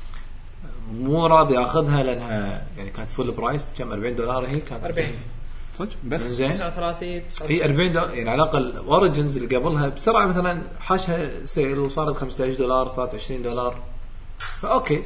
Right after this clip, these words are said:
Speaker 1: بس هذه أربعين فترة طويلة، يعني أنا ليه-، ليش سعرها ما يطيح؟ ليش سعرها ما يطيح؟ ولا بس-،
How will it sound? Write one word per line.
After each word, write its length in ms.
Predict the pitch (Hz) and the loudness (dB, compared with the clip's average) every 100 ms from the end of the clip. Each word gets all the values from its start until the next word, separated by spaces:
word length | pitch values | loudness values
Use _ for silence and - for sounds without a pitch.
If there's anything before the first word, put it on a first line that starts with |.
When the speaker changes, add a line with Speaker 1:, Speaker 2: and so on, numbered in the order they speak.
| - - - - - - - | -6 -8 -10 -10 -10 -10 -6
Speaker 1:
بس 180 | 123 110 | -4 0
هذه 300 | 156 214 165 | 4 6 4
أربعين 380 | 117 120 123 196 | 2 2 2 2
فترة 280 | 156 160 156 | 0 0 0
طويلة، 340 | 131 185 185 | 4 4 4
يعني 280 | 139 98 95 | 2 0 -2
أنا 340 | 101 107 104 107 | -4 -4 -4 -2
ليه-، 180 | 190 139 | 0 2
ليش 200 | 135 160 | 2 2
سعرها 360 | 190 214 185 | 2 2 2
ما 120 | 170 | 2
يطيح؟ 280 | 151 143 135 | 4 4 4
ليش 160 | 117 143 | 4 0
سعرها 220 | 151 135 | 0 0
ما 100 | 131 | -2
يطيح؟ 180 | 123 - | -2 -2
ولا 180 | 233 175 | 2 2
بس-، 240 | 147 - | 0 -6